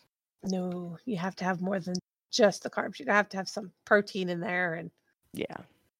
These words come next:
Speaker 1: Yeah.
Speaker 2: Bacon.
Speaker 1: Yeah, oh God, bacon.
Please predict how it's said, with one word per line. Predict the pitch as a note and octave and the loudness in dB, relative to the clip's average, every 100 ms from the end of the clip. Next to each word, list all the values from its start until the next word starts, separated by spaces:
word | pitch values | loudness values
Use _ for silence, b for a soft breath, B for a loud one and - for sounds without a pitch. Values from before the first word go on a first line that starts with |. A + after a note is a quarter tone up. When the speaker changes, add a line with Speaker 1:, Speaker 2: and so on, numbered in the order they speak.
| _ _ _ _ _ _ _ _ _ _ - | _ _ _ _ _ _ _ _ _ _ -18
Speaker 1:
Yeah. | - | 0
Speaker 2:
Bacon. | D3+ - C#3 C3+ _ _ _ _ _ _ _ _ _ _ - | 6 6 4 -4 _ _ _ _ _ _ _ _ _ _ -10
Speaker 1:
Yeah, | G3+ G#3 F#3+ F3 | -6 -4 -4 -6
oh | F3 | -8
God, | - D#3 D#3+ | -8 -8 -8
bacon. | E3+ E3+ E3+ | -12 -12 -14